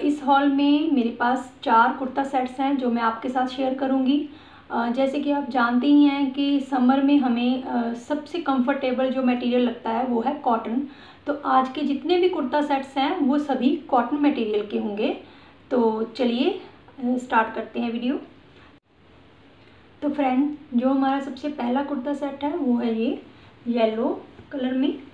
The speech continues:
Actually ये येलो और ग्रीन का, अ, मिक्सचर है। अ, इस कुर्ता सेट पे हमें ब्लॉक प्रिंट मिल रहा है। ब्लॉक प्रिंट में हमारे यहाँ पे रेड और डार्क ग्रीन कलर में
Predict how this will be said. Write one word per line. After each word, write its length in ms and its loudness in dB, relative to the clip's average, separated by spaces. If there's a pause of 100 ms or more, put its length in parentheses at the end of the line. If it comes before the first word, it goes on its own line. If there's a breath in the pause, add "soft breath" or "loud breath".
(200)
Actually 320 -6
ये 200 -2
येलो 420 0
और 280 0
ग्रीन 400 6
का, 200 -4 (360)
अ, 60 -6
मिक्सचर 720 0
है। 240 0 (680 loud breath)
अ, 640 2
इस 160 -4
कुर्ता 320 -2
सेट 320 -4
पे 380 -4
हमें 340 0
ब्लॉक 360 0
प्रिंट 220 -2
मिल 220 2
रहा 180 0
है। 100 -2 (380)
ब्लॉक 260 0
प्रिंट 360 -2
में 140 2
हमारे 320 0
यहाँ 260 -4
पे 240 -6 (360 loud breath)
रेड 480 -2
और 140 0
डार्क 460 2
ग्रीन 420 4
कलर 200 -2
में 340 0